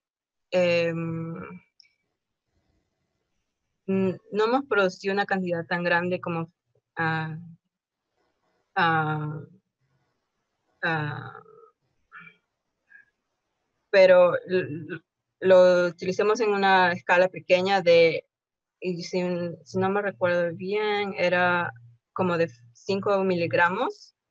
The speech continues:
que es, que es cien, am, cien veces menores de la, de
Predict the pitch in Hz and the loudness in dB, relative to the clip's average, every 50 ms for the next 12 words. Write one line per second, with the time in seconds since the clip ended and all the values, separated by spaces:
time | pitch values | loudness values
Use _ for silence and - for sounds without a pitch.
0 | _ - 185 180 175 175 - - - - _ _ _ - 180 170 180 180 175 - | _ -2 -2 -2 -2 -6 -16 -20 -20 -20 _ _ _ 0 2 2 2 0 -2 -8
1 | - - _ _ _ _ _ _ _ _ _ _ _ _ _ _ _ _ - 226 | -18 -20 _ _ _ _ _ _ _ _ _ _ _ _ _ _ _ _ 2 4
2 | 233 233 233 233 233 226 208 - - _ _ - 170 165 165 165 165 165 170 175 | 4 6 4 4 2 0 -2 -6 -10 _ _ 0 2 2 2 2 0 -2 -4 -6
3 | 180 185 - - - _ _ _ _ - - - - - _ _ _ _ - - | -8 -10 -14 -18 -20 _ _ _ _ -20 -20 -20 -20 -20 _ _ _ _ -6 -2
4 | 185 185 185 185 185 185 185 190 185 185 185 185 180 180 175 180 175 190 - 190 | 0 2 2 2 2 0 0 0 0 -2 -2 -2 -4 -2 0 0 0 0 -2 -6
5 | 185 190 - - - 175 170 170 180 180 180 196 254 269 - - 185 185 185 _ | -8 -10 -10 -10 -6 -4 -2 0 2 4 2 4 4 2 2 2 2 0 -2 _
6 | - 180 180 170 170 170 | -2 2 2 2 2 0